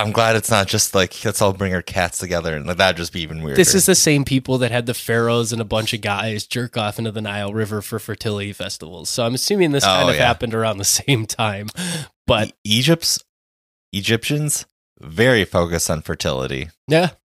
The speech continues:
Speaker 2: I mean, you're living in a Nile River basin. You kinda need fertility. <laughs> So.
Speaker 1: Right. They're like, "If this river <laughs> dries up, we are
Speaker 2: We're
Speaker 1: effed."
Speaker 2: effed. Bastet was said to maintain harmony and balance in the Egyptian culture, and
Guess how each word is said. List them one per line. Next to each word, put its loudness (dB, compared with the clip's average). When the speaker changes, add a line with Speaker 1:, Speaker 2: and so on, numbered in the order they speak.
Speaker 2:
I -2
mean, 0
you're 0
living 2
in 0
a -2
Nile -2
River -2
basin. -2
You -4
kinda -4
need -6
fertility. 0
<laughs> -12
So. 0
Speaker 1:
Right. 2
They're 4
like, 4
"If -4
this -2
river -4
<laughs> -6
dries 0
up, 2
we 2
are 2
Speaker 2:
We're -2
Speaker 1:
effed." 2
Speaker 2:
effed. -8
Bastet 4
was 6
said 4
to 2
maintain 4
harmony 4
and 0
balance 4
in 0
the 4
Egyptian 0
culture, -2
and 0